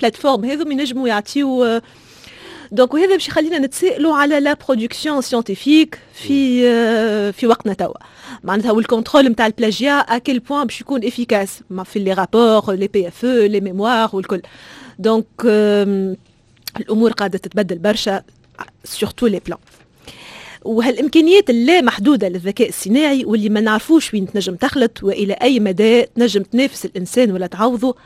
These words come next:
Speaker 1: خلقت برشا دعوات باش يكون فما دي سوي إيتيك أ نو با franchir. نجموا نقدموا في الديب learning، لكن لازم نكونوا responsable وإيتيك، وهذا عن طريق حماية حقوق الإنسان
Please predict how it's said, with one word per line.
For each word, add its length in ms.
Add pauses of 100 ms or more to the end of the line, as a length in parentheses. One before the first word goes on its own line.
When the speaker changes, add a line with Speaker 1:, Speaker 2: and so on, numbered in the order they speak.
(120)
Speaker 1:
خلقت 480
برشا 320
دعوات 560
باش 140
يكون 240
فما 440
دي 220
سوي 400 (140)
إيتيك 480 (380)
أ 60
نو 180
با 80
franchir. 420 (840)
نجموا 300
نقدموا 440
في 80
الديب 300
learning، 420 (180)
لكن 360
لازم 340
نكونوا 380
responsable 720
وإيتيك، 560 (140)
وهذا 360
عن 140
طريق 400
حماية 440
حقوق 400
الإنسان 500